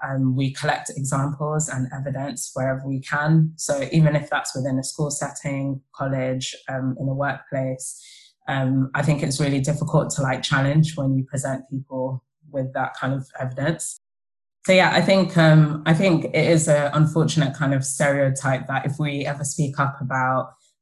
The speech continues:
um, any kind of inequality that we might face, that we are trying to cause trouble. But I think we need to be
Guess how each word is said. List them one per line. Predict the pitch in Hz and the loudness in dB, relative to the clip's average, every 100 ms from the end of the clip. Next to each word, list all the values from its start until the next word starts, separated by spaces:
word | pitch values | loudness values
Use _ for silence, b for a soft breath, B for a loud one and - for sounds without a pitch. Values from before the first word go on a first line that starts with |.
| - | 0
um, | 135 135 135 135 | 4 6 4 2
any | 139 135 | 0 0
kind | - 135 135 | 0 0 0
of | 131 - | 0 0
inequality | 143 139 147 131 139 135 131 | -2 0 2 2 2 0 0
that | 123 139 | 0 0
we | 139 | 2
might | 139 135 - | 2 2 0
face, | 139 131 131 | 0 0 0
that | 139 127 | -4 -2
we | 131 131 | 0 0
are | 131 131 | -2 -2
trying | 135 131 | 0 0
to | 127 | 0
cause | 135 131 | 0 -2
trouble. | - 139 131 131 | -2 -4 -2 -4
But | 131 | -4
I | 131 | -2
think | 151 135 | -2 -2
we | 135 | 0
need | 135 131 | 0 0
to | - 131 | -2 -4
be | 135 135 | -2 -2